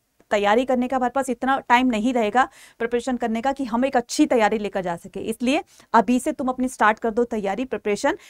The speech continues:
जिसके बिहाफ पर अच्छी रिवीजन लेकर जाओगे और एक अच्छा स्कोर आप पा सकोगे। इसको क्या करना है, बाय नाउ पे क्लिक करना है। जैसे आपने बाय नाउ पे क्लिक किया, फिर से कूपन कोड लगा देना वाई फ़ोर एट नाइन, ठीक है। ये कूपन कोड याद रखना। अब देखो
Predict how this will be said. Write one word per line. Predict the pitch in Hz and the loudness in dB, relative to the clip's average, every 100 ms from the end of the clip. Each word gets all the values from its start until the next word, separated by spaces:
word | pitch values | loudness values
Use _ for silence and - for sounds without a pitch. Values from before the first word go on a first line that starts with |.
| - | -6
जिसके | 240 247 269 | -4 -2 -2
बिहाफ | 214 220 202 | -4 -4 -4
पर | 254 | -2
अच्छी | 254 226 - 320 | -2 -2 2 2
रिवीजन | 277 262 285 | 2 2 2
लेकर | 254 254 | 2 0
जाओगे | 240 220 226 | 0 0 0
और | 269 | 0
एक | 254 226 | -2 -4
अच्छा | - 247 | -4 -6
स्कोर | - 233 220 | -2 0 0
आप | 233 _ | -2 _
पा | 208 165 | -2 -2
सकोगे। | 180 175 165 175 - - - | -4 -14 -12 -12 -16 -20 -8
इसको | - 240 262 | -6 -2 0
क्या | 262 247 | 2 2
करना | 247 226 | 0 -2
है, | 233 349 294 | -4 -4 -4
बाय | 190 202 | 0 0
नाउ | 214 226 | 0 -2
पे | 240 | -2
क्लिक | 226 254 254 | -4 -4 -2
करना | 240 247 | -2 -2
है। | |
जैसे | 220 214 247 | -2 0 -2
आपने | 233 240 | -4 -2
बाय | 208 202 | -2 0
नाउ | 214 | -2
पे | 233 | -4
क्लिक | 226 262 - | -4 -6 -4
किया, | 233 262 - - - | -4 -4 -6 -16 0
फिर | 302 | 2
से | - 359 | 4 0
कूपन | 294 240 202 | 0 0 -2
कोड | 254 240 | -2 0
लगा | 220 208 | 2 2
देना | 214 262 202 | 4 0 4
वाई | 214 240 254 | 4 4 -2
फ़ोर | 226 226 240 214 | -2 -4 -2 -2
एट | 208 208 | -2 -4
नाइन, | 170 156 - - | -6 -8 -14 -6
ठीक | 254 349 | -4 -2
है। | 392 - - 240 | -4 -6 -12 -6
ये | 240 | -6
कूपन | 240 240 254 | -4 -2 0
कोड | 247 226 | 0 2
याद | 214 214 214 | 4 4 2
रखना। | 214 269 | -2 -4
अब | - 214 | -2 -2
देखो | 185 185 180 | -4 -10 -14